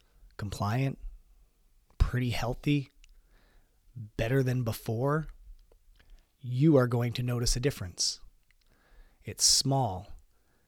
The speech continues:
everyday decisions that lead to huge outcomes. It's not the day-to-day. You're not gonna notice the difference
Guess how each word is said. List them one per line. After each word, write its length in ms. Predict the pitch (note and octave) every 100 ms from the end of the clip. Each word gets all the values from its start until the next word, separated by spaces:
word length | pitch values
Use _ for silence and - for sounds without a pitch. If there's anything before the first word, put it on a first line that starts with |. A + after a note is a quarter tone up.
| _ _ _ -
everyday 720 | C#3 C#3 D#3+ C3+ C3 B2+ B2+
decisions 880 | B2 - B2+ G2 F#2 G2+ A#2 - - - - - - -
that 180 | C3 -
lead 440 | A#2 A2+ G#2+ B2+
to 500 | - G#2+ G2+ A2+ C3 A#2+ _ _
huge 360 | - - A#2+ A2+
outcomes. 680 | D3 D#3+ A#2+ F#2+ G#2 - - _ _ _ _ _ _ _ _ _
It's 200 | - -
not 180 | A#2+ B2
the 80 | D3+
day-to-day. 680 | C#3 D3+ D3+ D3+ C3+ C#3 C#3 _ _ _ _ _ _ _
You're 120 | - A#2+
not 120 | A#2+
gonna 160 | C#3+
notice 360 | D3 C#3+ D3+ C#3+
the 80 | C#3
difference 420 | B2+ B2 A#2 -